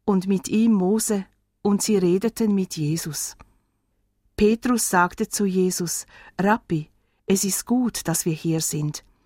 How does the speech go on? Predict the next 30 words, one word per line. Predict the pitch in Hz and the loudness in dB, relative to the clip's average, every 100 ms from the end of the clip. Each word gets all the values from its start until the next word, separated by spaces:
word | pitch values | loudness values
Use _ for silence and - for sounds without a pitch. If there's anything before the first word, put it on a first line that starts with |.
| _ - - - | _ -20 -16 0
Wir | 202 185 | 2 4
wollen | 196 233 226 | 4 4 2
drei | 214 214 | 2 2
Hütten | 202 240 - 240 | 2 -2 0 0
bauen, | 208 156 147 147 143 - _ _ | 0 -2 -2 -4 -6 -10 _ _
eine | 170 190 185 | 0 2 2
für | - 165 | 0 -4
dich, | 214 269 - - - _ _ _ - | -2 -4 -6 -18 -20 _ _ _ -2
eine | 196 214 196 | 2 4 2
für | 185 170 | 0 0
Mose | 170 190 214 247 240 | 2 2 0 -2 0
und | 220 208 | 0 0
eine | 170 170 202 | 0 0 -2
für | - 220 | 0 0
Elia." | 208 208 185 160 147 135 _ _ _ _ _ _ _ _ _ - | 0 0 0 0 -2 -6 _ _ _ _ _ _ _ _ _ -2
Er | 180 | 2
wusste | 202 240 - | 2 0 2
nämlich | 226 220 220 214 | 2 4 2 0
nicht, | 226 269 - - | 0 0 -4 -10
was | 185 185 | -4 -2
er | 190 | -2
sagen | - 170 185 214 202 | 0 0 0 0 0
sollte, | 180 175 - 170 - - - - _ | 0 -2 -2 -8 -8 -20 -20 -20 _
denn | 190 220 240 | 2 2 2
sie | 226 | 0
waren | 170 165 185 185 | 2 2 2 -2
vor | - 165 | 0 -4
Furcht | - 202 220 - - - | 0 -2 -2 -6 -14 -4
ganz | 165 165 - | -2 -2 -4
benommen. | 202 190 151 143 139 | -2 0 0 -2 -4